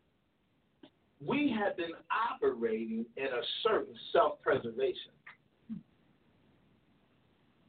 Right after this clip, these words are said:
So instead of dying to live the life that Christ has ordained,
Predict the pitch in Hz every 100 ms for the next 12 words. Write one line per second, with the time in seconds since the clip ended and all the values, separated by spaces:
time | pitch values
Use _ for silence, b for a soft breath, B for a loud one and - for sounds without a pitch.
0 | - 196 196 175 - - - - - -
1 | 175 175 208 202 147 - 147 135 170 -
2 | - 127 123 147 185 - - - - -
3 | 147 135 - - 104 - - - - 120